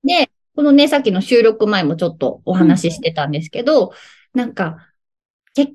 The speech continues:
Speaker 1: 局、いざとなるとどうやって使ったらいいかみたいな。
Speaker 2: <laughs>
Speaker 1: で、困るっていうことをね、さっきお話しされてたんですけど、
Speaker 2: はい。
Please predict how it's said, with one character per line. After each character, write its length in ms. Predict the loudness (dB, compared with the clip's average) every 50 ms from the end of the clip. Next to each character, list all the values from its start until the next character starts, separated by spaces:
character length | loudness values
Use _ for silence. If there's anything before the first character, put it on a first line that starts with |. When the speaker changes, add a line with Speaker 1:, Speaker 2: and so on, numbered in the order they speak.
| 0
Speaker 1:
局、 640 | 2 2 2 4 4 6 8 8 6 4 2 -4 _ _ 0
い 100 | 2 2
ざ 140 | 4 4
と 100 | 4 4
な 140 | 4 4 4
る 140 | 4 0 0
と 120 | -2 0
ど 160 | 2 2 2 4
う 60 | 4
や 100 | 2 0
っ 60 | 0
て 140 | -2 -4 -4
使 160 | -2 -2 -2
っ 100 | -2 -4
た 140 | -4 -6 -6
ら 80 | -4 -2
い 120 | -2 -2
い 60 | 0
か 160 | 0 0 0 2
み 200 | 2 2 4 4
た 100 | 2 2
い 100 | 4 4
な。 140 | 4 4
Speaker 2:
<laughs> 1500 | 2 0 -2 -4 _ _ -4 -2 -2 -2 -4 -4 -4 -4 -2 -2 -2 _ _ _ -6 -2 -2 0 0 -2 -6 -6 -8 -4 -6
Speaker 1:
で、 60 | -4
困 280 | 0 2 4 4 4 4
る 120 | 4 2
っ 40 | 2
て 120 | 2 0
い 60 | -2 0
う 40 | -2
こ 120 | -2 -6
と 100 | -4 -6
を 40 | -6
ね、 100 | -6 -6
さ 120 | -4 -4 -4
っ 60 | -4
き 120 | -4 -4
お 60 | -4
話 280 | -4 -4 -2 -2 -2 -2
し 40 | -2
さ 120 | -2 -2
れ 80 | -2 -2
て 160 | -2 -4 -4
た 160 | -4 -4 -6
ん 80 | -6 -8
で 100 | -10 -10
す 80 | -12
け 140 | -10 -8 -4
ど、 240 | 0 2 2 2 2
Speaker 2:
は 140 | 2 2 2
い。 360 | 2 0 -4 -20 -20 _ _